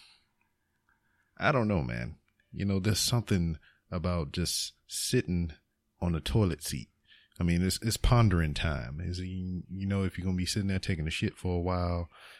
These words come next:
you know, that's when life's mysteries come to a head, a turtle head, and you poop it out and stuff. But I don't know.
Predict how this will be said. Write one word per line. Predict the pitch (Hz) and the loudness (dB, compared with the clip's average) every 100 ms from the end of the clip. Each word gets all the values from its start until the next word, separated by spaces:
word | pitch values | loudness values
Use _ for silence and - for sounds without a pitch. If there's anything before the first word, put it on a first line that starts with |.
| _ | _
you | 104 | 2
know, | 95 92 | 2 2
that's | 90 87 | 2 0
when | 95 90 85 78 | 2 2 0 -2
life's | 78 95 98 90 - - - | -2 0 0 0 -4 -4 -2
mysteries | 92 101 - 95 87 85 80 - - | 2 2 2 0 0 0 -2 -6 -8
come | - 98 | -2 0
to | - 90 | 2 2
a | |
head, | 76 104 95 76 78 _ _ _ _ _ _ _ _ - | 4 4 4 2 -2 _ _ _ _ _ _ _ _ -2
a | |
turtle | - - 92 80 | 6 8 8 6
head, | 80 73 - - _ _ _ _ - | 2 -2 -6 -16 _ _ _ _ -6
and | 78 | -4
you | 73 76 - _ | -2 -6 -12 _
poop | 120 98 | 2 4
it | 90 | 2
out | 80 - _ _ _ _ _ _ _ _ _ _ | 0 -4 _ _ _ _ _ _ _ _ _ _
and | 80 | -4
stuff. | 73 - 71 - - _ _ _ _ - - _ - | -2 -4 -6 -8 -20 _ _ _ _ -20 -20 _ -8
But | - | 0
I | 107 | 2
don't | 127 90 | 4 4
know. | 78 | 0